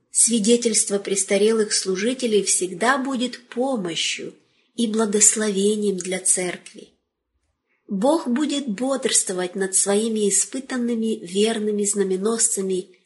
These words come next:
ночью и днем, пока не придет их час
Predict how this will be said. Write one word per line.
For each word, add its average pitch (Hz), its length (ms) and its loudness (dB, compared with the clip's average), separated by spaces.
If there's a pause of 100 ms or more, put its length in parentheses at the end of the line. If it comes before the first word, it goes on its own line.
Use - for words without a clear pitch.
(160)
ночью 233 640 0
и 196 220 -2
днем, 208 640 -2 (560)
пока 285 360 -2
не 285 160 -2
придет 240 520 0
их 190 300 -4
час 220 640 0